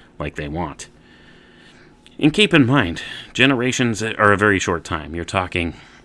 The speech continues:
uh, a generation is, is approximately twenty years when you look at it that way. Uh, so we're talking probably forty to sixty years,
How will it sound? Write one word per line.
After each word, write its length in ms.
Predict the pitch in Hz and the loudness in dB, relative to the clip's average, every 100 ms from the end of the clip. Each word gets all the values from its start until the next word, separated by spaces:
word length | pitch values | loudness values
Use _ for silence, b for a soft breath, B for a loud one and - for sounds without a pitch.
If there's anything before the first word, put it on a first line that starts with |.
| B | B
uh, 160 | 101 95 | -6 -4
a 100 | 98 | -2
generation 540 | 95 107 98 95 90 | 0 2 2 0 -2
is, 180 | 87 80 - | -2 -6 -6
is 140 | 104 | -6
approximately 560 | 98 113 107 107 95 92 | -4 -2 -2 -2 -2 -4
twenty 320 | - 95 90 | -6 -4 -2
years 420 | 85 85 80 76 | -4 -4 -6 -8
when 100 | 82 | -12
you 100 | 80 | -10
look 160 | 85 - | -10 -10
at 60 | 78 | -12
it 100 | 76 | -12
that 180 | 80 | -12
way. 220 | 78 73 - B B B B | -12 -14 -16 B B B B
Uh, 160 | - 95 | -4 -2
so 180 | 92 123 | 0 0
we're 140 | 120 | 0
talking 440 | 120 113 110 107 104 | 0 -2 0 0 -2
probably 540 | - 127 127 117 113 | -2 -2 0 0 -2
forty 400 | - 123 117 117 | -2 -2 -2 0
to 120 | 110 | -2
sixty 360 | - 98 - 101 | -2 -4 -4 -6
years, 640 | 92 90 95 80 78 - | -4 0 0 0 -6 -10